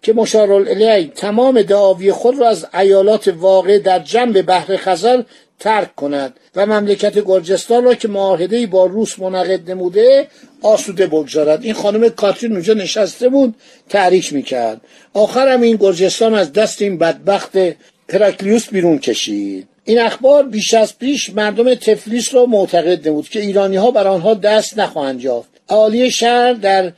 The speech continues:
کوچه‌ها راه رفته فریاد کنان شاه ایران را از این قصد جسورانش مذمت می‌کردند. خیلی خوب،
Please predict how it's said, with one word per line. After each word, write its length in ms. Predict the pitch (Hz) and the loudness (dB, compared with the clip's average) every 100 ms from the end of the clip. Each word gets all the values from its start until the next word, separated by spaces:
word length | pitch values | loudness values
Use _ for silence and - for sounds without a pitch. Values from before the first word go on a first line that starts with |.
| _ _ - | _ _ -10
کوچه‌ها 460 | 196 - 208 220 | -8 0 4 4
راه 260 | 190 226 262 | 4 4 4
رفته 340 | 254 - 233 | 2 0 -4
فریاد 540 | - 208 185 196 202 - | 0 0 0 2 0 -2
کنان 260 | 208 247 | -2 -2
شاه 340 | - 247 247 202 | 0 0 0 0
ایران 400 | 185 185 240 240 | -2 -2 0 2
را 260 | 247 233 - _ _ | 2 2 -4 _ _
از 220 | 175 185 | -4 0
این 260 | 226 233 220 | 0 0 0
قصد 280 | 220 - 190 | -2 -2 -4
جسورانش 960 | 135 196 - 202 185 185 208 254 226 | 0 -4 -2 -2 0 0 -2 -4 -4
مذمت 680 | 180 185 147 185 180 196 185 | -4 -4 -2 -2 -2 -4 -4
می‌کردند. 880 | 139 135 147 123 110 113 104 98 - _ _ _ | -10 -8 -4 -4 -6 -12 -14 -16 -20 _ _ _
خیلی 360 | - 254 262 240 | -2 2 2 0
خوب، 420 | - 202 196 | 2 2 2